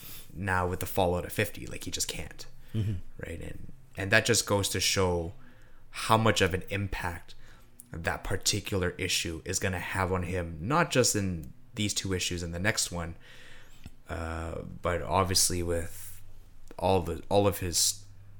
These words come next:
Speaker 1: stories moving forward within this particular universe, right?
Speaker 2: Yeah, for sure. And within, within Tom King's run, for sure. 'Cause Tom
Speaker 1: Yeah.
Speaker 2: King had said that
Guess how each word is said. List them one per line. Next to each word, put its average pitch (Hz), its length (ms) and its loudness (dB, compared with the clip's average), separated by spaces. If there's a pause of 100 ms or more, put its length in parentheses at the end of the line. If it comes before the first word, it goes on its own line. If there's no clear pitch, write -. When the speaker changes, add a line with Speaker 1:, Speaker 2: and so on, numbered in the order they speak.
(640)
Speaker 1:
stories 92 500 4
moving 87 240 -2
forward 87 340 2
within 85 320 -4
this 82 160 -2
particular 82 520 -4
universe, 82 520 -2
right? - 200 -6 (120)
Speaker 2:
Yeah, 127 180 4
for 120 120 2
sure. 92 220 2 (480)
And 131 140 12
within, 139 500 10 (160)
within 123 580 10
Tom 117 280 4
King's 104 240 2
run, 98 240 2
for - 120 -6
sure. 87 200 -4
'Cause 95 160 -2
Tom 131 180 8
Speaker 1:
Yeah. 101 120 8
Speaker 2:
King 127 160 6
had 113 180 4
said - 320 4
that 92 300 -2